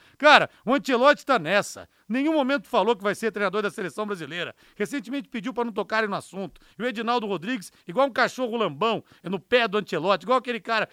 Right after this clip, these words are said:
aquela mulher que o cara não quer mais, a mulher fica atrás dele, o contrário também. Agora o, o Luis Soares, tudo bem, baita jogador,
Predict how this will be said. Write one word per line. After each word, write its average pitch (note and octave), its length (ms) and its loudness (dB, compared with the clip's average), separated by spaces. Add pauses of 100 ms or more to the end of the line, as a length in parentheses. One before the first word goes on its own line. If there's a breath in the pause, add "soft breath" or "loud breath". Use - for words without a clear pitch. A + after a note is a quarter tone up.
(120 soft breath)
aquela A3 220 2
mulher G3+ 260 0
que G#3 60 -8
o F3 60 -10
cara G#3 180 -2
não G3 100 -6
quer E3+ 160 -4
mais, G#3 200 -2
a - 20 -2
mulher G#3+ 180 -4
fica G#3+ 320 -8 (160 soft breath)
atrás F#3+ 380 -4
dele, G#3+ 200 0
o - 20 -4
contrário G3+ 420 -4
também. D#3+ 320 -8 (220 soft breath)
Agora D4+ 320 6
o, C4 200 2 (160 soft breath)
o A#3+ 60 -4
Luis C#4 200 2
Soares, A#3 300 4
tudo E4 280 0
bem, B3+ 180 0
baita A3+ 560 6
jogador, G3 500 2